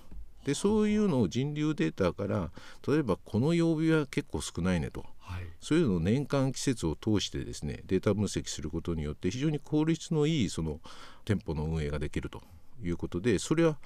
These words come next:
Speaker 1: お金になると、
Speaker 2: はい。
Speaker 1: データの取引になると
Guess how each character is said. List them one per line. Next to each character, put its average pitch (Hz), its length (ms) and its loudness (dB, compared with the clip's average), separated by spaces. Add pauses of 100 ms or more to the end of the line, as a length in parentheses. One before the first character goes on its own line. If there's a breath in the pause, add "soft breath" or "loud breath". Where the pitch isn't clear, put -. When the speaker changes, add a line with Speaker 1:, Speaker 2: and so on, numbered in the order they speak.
(160 loud breath)
Speaker 1:
お 95 100 -2
金 113 240 8
に 95 60 4
な 80 80 2
る 71 100 -2
と、 - 100 -8 (100)
Speaker 2:
は - 160 -6
い。 92 40 -4 (460 loud breath)
Speaker 1:
デ 107 100 6
ー 104 40 4
タ 107 140 8
の 95 80 4
取 110 260 4
引 120 100 6
に 139 120 6
な 80 120 4
る - 80 -4
と - 120 -6